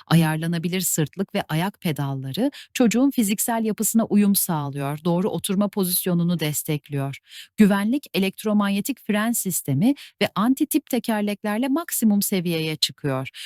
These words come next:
Joystick bırakıldığında sandalye anında duruyor, böylece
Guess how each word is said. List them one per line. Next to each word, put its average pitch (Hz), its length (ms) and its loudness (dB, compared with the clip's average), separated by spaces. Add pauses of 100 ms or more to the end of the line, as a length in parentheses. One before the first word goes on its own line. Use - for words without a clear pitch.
(180)
Joystick 175 480 0
bırakıldığında 160 760 0 (180)
sandalye 185 640 2
anında 147 480 -2
duruyor, 143 440 -4 (280)
böylece 233 380 2